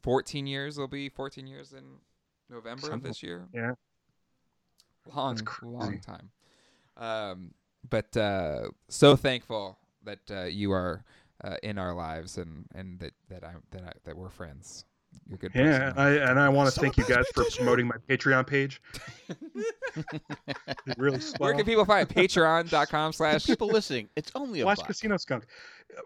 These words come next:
Speaker 2: But no, no, seriously though, like, I mean, I wouldn't be doing this. I wouldn't have a Patreon page if it wasn't for you guys.
Speaker 1: Oh, stop.
Speaker 2: Your, your show,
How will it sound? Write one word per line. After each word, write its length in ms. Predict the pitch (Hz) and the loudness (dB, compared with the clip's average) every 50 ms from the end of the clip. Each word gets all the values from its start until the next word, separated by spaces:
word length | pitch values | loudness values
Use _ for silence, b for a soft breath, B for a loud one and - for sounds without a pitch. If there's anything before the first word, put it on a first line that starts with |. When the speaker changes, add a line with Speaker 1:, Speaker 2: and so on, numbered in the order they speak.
| _ _ 190 - 185 180 | _ _ -20 -20 -14 0
Speaker 2:
But 240 | 156 220 214 220 202 | 4 6 6 6 6
no, 280 | 226 233 220 190 160 | 8 6 8 6 6
no, 220 | 156 170 185 170 151 | 4 2 2 2 0
seriously 440 | 139 - 220 208 - - 160 143 | 0 0 -2 -2 -2 -2 -4 -2
though, 220 | 127 131 131 127 127 | 2 2 2 2 2
like, 300 | - 143 147 143 139 139 - | 0 0 -2 -2 -2 -2 0
I 100 | 156 156 | 0 0
mean, 320 | 160 170 170 165 156 151 - | 2 2 2 2 0 0 2
I 120 | 143 147 | 2 2
wouldn't 280 | 165 185 196 190 175 135 | 2 2 0 -2 -2 -2
be 160 | 151 156 147 | -2 -2 -2
doing 400 | 135 110 127 131 139 147 135 123 | -4 -4 -4 -2 0 0 -2 -2
this. 160 | 110 107 - | -4 -6 -6
I 120 | - 131 139 | 0 0 2
wouldn't 220 | 151 170 156 127 | 4 4 2 2
have 200 | 113 131 143 147 | 2 2 2 2
a 60 | 139 | 0
Patreon 440 | 117 - 131 123 - 123 117 110 104 | -2 -2 -2 -2 -2 -2 -4 -4 -4
page 240 | - 113 107 104 110 | -4 -6 -6 -4 -4
if 100 | 113 104 | -4 -4
it 40 | 113 | -4
wasn't 320 | 107 107 107 101 107 110 | -4 -4 -4 -6 -6 -8
for 120 | - - 113 | -6 -4 -2
you 120 | 110 104 | -2 0
guys. 360 | 104 107 107 110 110 110 - B B B B B B B B B | 0 -2 -2 -4 -6 -8 -12 B B B B B B B B B
Speaker 1:
Oh, 160 | 123 113 110 127 | -6 -2 2 4
stop. 240 | 117 123 127 127 131 | 4 4 4 4 6
Speaker 2:
Your, 340 | 127 135 139 139 135 135 135 139 | 6 8 8 10 8 8 6 6
your 180 | 127 127 143 151 | 6 6 6 6
show, 720 | 143 - - 143 131 131 123 123 123 120 120 120 127 135 | 6 4 6 8 8 8 8 6 2 0 -2 -4 -6 -10